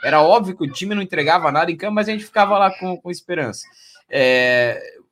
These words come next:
se eu, eu tenho zero, é, por cento de esperança, acho que não. Eu tenho aquele um por cento vagabundo. Mas, cara, é, o que é, é, é o que você falou, o que a gente vê, entrega desses caras, da, do, do, do que eles entregam em campo, da, que eles demonstram,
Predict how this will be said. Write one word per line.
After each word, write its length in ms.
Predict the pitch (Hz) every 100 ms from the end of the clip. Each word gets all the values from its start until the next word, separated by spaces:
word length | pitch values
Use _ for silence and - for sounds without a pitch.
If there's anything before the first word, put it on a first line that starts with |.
| _
se 320 | - - 190
eu, 280 | 208 202 151
eu 140 | 156
tenho 200 | 180 180
zero, 260 | 160 226 190 - -
é, 240 | 107 127
por 200 | 123 139
cento 140 | 151 165
de 60 |
esperança, 360 | - 170 202 202
acho 140 | 202
que 80 | 240
não. 240 | 220 214
Eu 120 | 147 123
tenho 520 | 220 254 214 156 135 _ _
aquele 360 | 143 139 180 180
um 140 | 196
por 220 | - 170
cento 340 | 160 170 175 165
vagabundo. 720 | 165 160 151 139 143 135 113 - _ _ _
Mas, 380 | 147 190 214 -
cara, 460 | - 233 170 131 -
é, 400 | - 101 123 -
o 100 | 160
que 160 | 147 208
é, 320 | 196 170 180
é, 100 | 170 160
é 80 |
o 80 | 160
que 80 | 160
você 200 | 190 220
falou, 340 | 214 196 190
o 40 | 185
que 100 | 180
a 40 |
gente 420 | 175 214 196 147
vê, 240 | 131 180 - 453 - _ _ _ _ _
entrega 380 | - 143 190 160
desses 320 | 131 139 -
caras, 420 | 117 127 147 123
da, 400 | 117 123 120 110
do, 260 | 117 135 127
do, 260 | 127 135 135
do 180 | 135
que 120 | 135 180
eles 220 | 202 185
entregam 440 | 180 160 175 175
em 120 | 160
campo, 640 | 143 _ 160 - 127 120 135
da, 80 | 131
que 840 | - - - - - - _ _
eles 120 | 170 143
demonstram, 600 | 139 139 208 - -